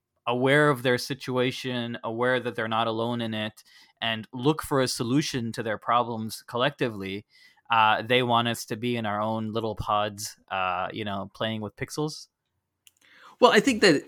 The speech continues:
Speaker 2: I think that it's wrong to kinda look at it as if there is a plan. <laughs> I think that, that gives them way too much credit. <laughs> So, you know,
Speaker 1: Fair enough.
Speaker 2: and, and we could just look back at the history, for example, of music and rock and roll, for example.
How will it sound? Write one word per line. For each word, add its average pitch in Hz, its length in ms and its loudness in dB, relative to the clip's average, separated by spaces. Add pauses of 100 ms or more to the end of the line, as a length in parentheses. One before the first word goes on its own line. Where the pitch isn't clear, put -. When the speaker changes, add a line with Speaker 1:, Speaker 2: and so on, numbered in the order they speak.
(160)
Speaker 2:
I 147 80 4
think 170 220 6
that 147 160 6
it's 127 300 -2
wrong 139 300 4
to 127 120 -2
kinda 123 200 2
look 117 160 2
at 120 60 4
it 110 220 2
as 110 180 0
if 117 140 0
there 113 160 4
is 107 120 0
a 104 60 0
plan. 120 280 4
<laughs> 113 60 4
I 127 40 2
think 135 240 6
that, 135 260 6 (280)
that 135 120 8
gives 147 160 10
them 139 140 8
way 131 180 10
too 135 140 4
much 113 200 4
credit. 123 300 8 (220)
<laughs> 185 920 8 (200)
So, 160 280 10 (640)
you 147 100 8
know, 139 180 12
Speaker 1:
Fair 147 180 6
enough. 120 240 -4 (400)
Speaker 2:
and, 165 320 6 (120)
and 202 140 10
we 208 60 4
could 214 120 6
just 240 160 4
look 226 120 6
back 170 200 10
at 135 100 6
the 127 80 8
history, 135 340 6
for 127 120 4
example, 117 400 4
of 101 100 2
music 120 360 4
and 104 120 0
rock 107 200 4
and 110 100 0
roll, 110 160 2
for - 120 -4
example. 98 520 -4